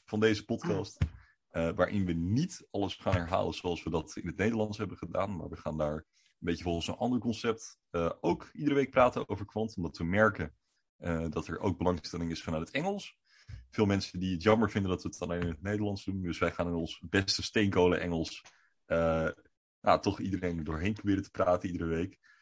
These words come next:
Speaker 1: Ehm, dus dat hebben we vorige week voor het eerst gedaan. En daar gaan we ook deze week mee verder. Maar het is wel erg fijn om weer lekker in onze eigen taal te kunnen praten.
Speaker 2: Ja,
Speaker 1: Eh,
Speaker 2: eventjes
Speaker 1: want
Speaker 2: nog
Speaker 1: er is
Speaker 2: een, even nog logistiek
Speaker 1: Oh.
Speaker 2: daarover. Op
Speaker 1: Ja.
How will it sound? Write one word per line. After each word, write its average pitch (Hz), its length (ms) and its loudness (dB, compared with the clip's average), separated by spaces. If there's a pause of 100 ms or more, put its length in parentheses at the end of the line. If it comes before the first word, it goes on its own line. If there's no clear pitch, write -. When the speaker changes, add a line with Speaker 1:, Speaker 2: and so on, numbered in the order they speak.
(380)
Speaker 1:
Ehm, 90 420 2 (840)
dus 127 180 2
dat 127 140 4
hebben 120 200 2
we 101 60 -10
vorige 160 280 2
week 147 240 2
voor 143 100 0
het - 80 -4
eerst - 180 -2
gedaan. 117 460 2
En 87 360 -4
daar - 120 -4
gaan - 180 0
we - 100 -10
ook 78 200 -6
deze 82 280 -4
week 78 160 -6
mee 76 100 -6
verder. 90 400 0 (380)
Maar 92 240 8
het 110 140 6
is 104 80 0
wel 110 140 4
erg 110 220 4
fijn 107 180 4
om 101 80 0
weer 92 360 2 (300)
lekker 92 280 2
in 85 80 0
onze 80 540 -4 (380)
eigen 85 280 0
taal 78 200 -2
te 76 100 -10
kunnen 76 240 -10
praten. 78 460 -8 (300)
Speaker 2:
Ja, 214 260 2 (140)
Speaker 1:
Eh, 185 120 8
Speaker 2:
eventjes 185 300 8
Speaker 1:
want 226 140 8
Speaker 2:
nog 208 100 10
Speaker 1:
er - 80 -4
is - 100 -4 (240)
Speaker 2:
een, 165 160 -8
even 190 140 4
nog 202 120 4
logistiek 208 360 6
Speaker 1:
Oh. - 80 -4
Speaker 2:
daarover. 156 520 8 (420)
Op 180 300 10
Speaker 1:
Ja. - 220 4